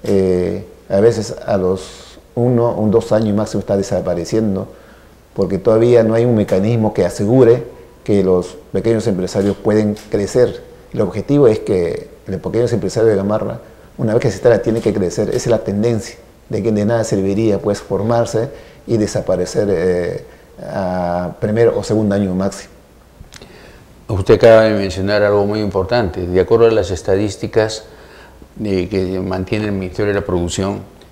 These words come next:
Speaker 2: que casi <clears throat> un treinta o un cuarenta por ciento de las empresas que se forman están desapareciendo al año o a los dos años. Lógicamente, eh, debido a esta informalidad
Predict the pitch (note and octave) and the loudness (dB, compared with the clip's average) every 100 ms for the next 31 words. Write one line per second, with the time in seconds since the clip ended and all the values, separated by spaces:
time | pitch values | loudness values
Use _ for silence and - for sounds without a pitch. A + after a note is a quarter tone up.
0 | - - F2 G2+ F#2+ G#2 G2+ - F#3+ D3 | -16 -8 -4 -2 -2 -4 -6 4 6 8
1 | G#2 - A2 A2 G2 A#2 G#2 F#2+ G2+ G2 | 4 -4 -2 0 2 2 2 0 -2 0
2 | F#2+ G#2 F#2 F#2+ F#2+ - G#2 F2+ F2 F2 | 0 0 -2 -2 -4 -4 -6 -6 -8 -4
3 | F#2+ F#2+ F#2+ F2+ A2 G#2+ - F2+ E2+ - | 0 0 -2 -4 -4 -4 -6 -6 -6 -4
4 | F#2+ G2 G2 - - - - - G2+ - | -4 -4 -10 -16 -20 -20 -20 -10 -6 -4
5 | G2+ G#2+ G#2 F#2 G2 F#2 F#2 F2+ G2 G2 | -4 -2 -2 -2 -2 -2 -2 -2 -2 0
6 | F#2+ G2 G#2 A2+ G2 F2 F#2 G2 G#2 F#2+ | 0 2 0 -2 -4 -4 -4 -4 -4 -4
7 | F2+ F2+ - - - - - - - G2+ | -6 -10 -14 -18 -20 -20 -20 -14 0 0
8 | G2 G#2 G2 A2 G#2+ F#2 F#2+ G2 - - | 0 -2 -2 0 -2 -2 -6 -8 -16 -10
9 | G2 F#2 F#2 F#2 F#2 F#2+ A2 G#2 F#2+ G#2 | -4 -4 -4 -6 -4 -2 -2 -2 -2 -4
10 | F#2+ F2+ F2+ F2+ F#2+ F#2+ F#2+ | -4 -6 -6 -4 -2 -2 -6